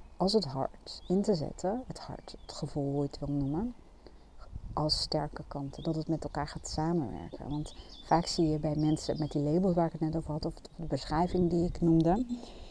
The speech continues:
juist, en dat weten ze vaak diep van binnen wel,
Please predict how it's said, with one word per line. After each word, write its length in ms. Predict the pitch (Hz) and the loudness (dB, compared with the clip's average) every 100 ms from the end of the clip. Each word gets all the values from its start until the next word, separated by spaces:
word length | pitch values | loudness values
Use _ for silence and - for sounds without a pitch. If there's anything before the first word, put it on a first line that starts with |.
| - | 0
juist, 720 | 156 156 214 247 - - - - - - | 6 8 8 6 0 -2 -6 -10 -14 -8
en 60 | 160 | -2
dat 120 | 147 | 0
weten 300 | 156 208 233 | 4 6 6
ze 160 | 196 170 | 2 0
vaak 320 | - 147 135 | 0 -2 0
diep 180 | 180 - | 0 2
van 160 | 147 | 2
binnen 300 | 127 123 - | 4 6 6
wel, 260 | 107 311 415 | 8 4 4